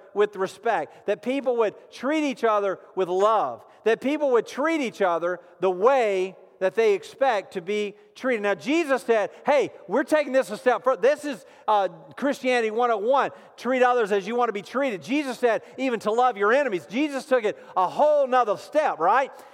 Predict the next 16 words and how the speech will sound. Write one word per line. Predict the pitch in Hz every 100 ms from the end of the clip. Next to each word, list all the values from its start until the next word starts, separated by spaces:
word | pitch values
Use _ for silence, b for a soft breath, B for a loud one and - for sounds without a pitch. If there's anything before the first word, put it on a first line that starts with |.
| B
But | 240 247 - 214
if | 214
we | 220 311 330
just | 247 262 -
start | - 294 330 254
with | 214 202 180 B B
applying | 190 - 220 262 294 311 302 269
the | 226
golden | 247 277 262 247
rule, | 277 285 - B
if | 208
we | 285
say, | 269 262 226
"As | 240 220
a | 226
believer, | 220 226 285 311 220 180